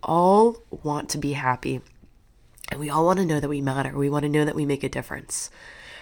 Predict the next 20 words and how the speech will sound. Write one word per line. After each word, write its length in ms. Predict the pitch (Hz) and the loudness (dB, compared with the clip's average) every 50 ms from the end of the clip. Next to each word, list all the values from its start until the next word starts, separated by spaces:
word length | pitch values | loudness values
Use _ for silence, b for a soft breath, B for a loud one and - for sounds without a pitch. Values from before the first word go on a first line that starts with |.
| B B B - _ _ - | B B B -20 _ _ 2
And 300 | 175 170 165 156 151 - - - | 2 4 2 2 0 -6 -8 -8
I 60 | 165 | -8
think 400 | 151 - - - 277 285 285 294 - | -8 -4 0 4 4 4 4 2 0
to, 240 | - 247 220 190 | 2 2 2 2
to 260 | - - - - - 160 | 0 -2 -2 -2 -2 0
be 140 | - 180 | 2 4
able 100 | 185 185 | 4 4
to 100 | 175 - - - | 4 2 0 -2
activate 640 | - - - - - - - 247 240 226 - - - | -2 -2 -2 -4 -6 -2 2 2 2 2 2 -2 -2
and 140 | 160 156 160 | -2 0 0
engage 420 | 156 151 147 156 151 165 175 165 | -2 0 2 2 4 4 2 0
in 80 | 143 143 | -2 -2
those 240 | 143 151 156 190 | -2 -2 -2 -2
things, 520 | - - - 269 233 170 139 127 - - - | -2 -2 0 0 0 0 -2 -2 -4 -4 -2
those 180 | 156 160 160 | 0 0 -2
concepts, 480 | - - - 185 185 - - - - - | -2 -2 -2 -2 -2 -2 -4 -8 -8 -6
to, 320 | - 160 151 156 - - - _ - - - | -4 -2 -2 -2 -4 -6 -10 _ -20 -14 -10
can 180 | - - 180 175 | -6 -4 0 2
I 80 | 165 | 2
love, 480 | 160 160 170 170 170 170 196 208 202 | 2 4 4 4 4 4 2 2 0